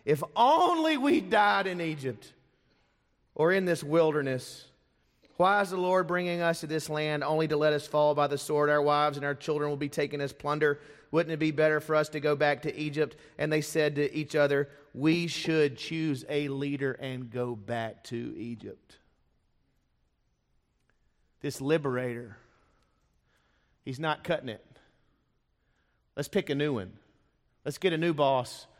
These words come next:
a new lord, a new master, and let's go back to slavery and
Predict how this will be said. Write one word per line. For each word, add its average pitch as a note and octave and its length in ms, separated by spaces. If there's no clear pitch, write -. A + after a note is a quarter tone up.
a C#3+ 80
new F3 160
lord, C3+ 420
a D3 60
new D3+ 160
master, C#3 540
and B2+ 180
let's D3 380
go C3+ 500
back B2+ 640
to B2 420
slavery A2 680
and F#2+ 160